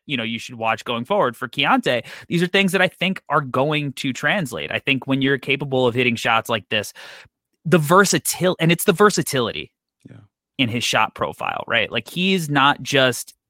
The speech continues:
Speaker 1: catching and shooting. He's able to hit these different combos. He's, you know, able to, um, you know, hit you with a snatchback. He's able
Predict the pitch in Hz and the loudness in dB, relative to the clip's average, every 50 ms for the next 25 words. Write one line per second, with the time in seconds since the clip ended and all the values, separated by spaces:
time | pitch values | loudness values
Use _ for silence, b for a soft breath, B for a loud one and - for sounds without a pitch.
0 | _ _ _ _ _ _ - - 139 139 135 - 151 143 135 127 120 113 - - | _ _ _ _ _ _ -8 -4 -4 -4 -2 -2 -2 0 2 0 0 0 -2 -4
1 | 202 196 151 139 131 B B B B B B B - 202 202 - - - 151 160 | -2 0 0 -2 -2 B B B B B B B -4 -4 -4 -4 -2 0 0 0
2 | 170 165 175 160 - - - 143 117 120 131 117 - 127 131 123 123 117 113 - | 2 2 0 -2 -2 -4 -8 -8 -4 -4 -4 -4 -4 -4 -4 -4 -4 -2 -2 -4
3 | 131 - - 117 - - - 131 120 113 110 107 110 101 95 92 98 - - 156 | -4 -4 -4 -8 -8 -8 -4 -2 0 0 0 0 -2 -4 -4 -6 -8 -10 -8 -6
4 | 151 151 151 139 - - _ 165 156 139 135 131 - - _ _ - 147 165 180 | -6 -4 -6 -6 -8 -12 _ 0 2 4 4 2 2 -2 _ _ 2 4 4 4
5 | 160 160 139 127 120 117 B B B B B B B _ - - 156 135 131 127 | 6 6 4 4 4 2 B B B B B B B _ -2 0 2 2 2 2
6 | 123 123 120 - - 123 123 120 117 117 113 110 110 107 104 104 107 110 - _ | 0 0 -2 -4 -2 2 2 4 4 4 4 2 2 0 -2 -4 -8 -10 -14 _
7 | _ _ _ _ _ _ _ _ _ _ _ _ _ _ _ _ - - _ _ | _ _ _ _ _ _ _ _ _ _ _ _ _ _ _ _ -20 -20 _ _
8 | _ _ _ _ _ - 147 127 120 120 117 - - - - 143 135 - - 160 | _ _ _ _ _ -2 -2 0 0 -4 -8 -12 -18 -12 -10 -10 -6 -4 -4 -2
9 | 147 156 147 147 - - - 165 151 156 156 - - - 127 117 104 101 101 - | -2 -2 -4 -4 -6 -6 -2 0 0 0 0 -2 0 0 0 2 2 0 -4 -4
10 | - 139 127 120 - - - 156 170 196 180 160 147 135 127 123 | -4 -4 -4 -4 -6 -2 0 2 2 2 4 4 4 4 4 2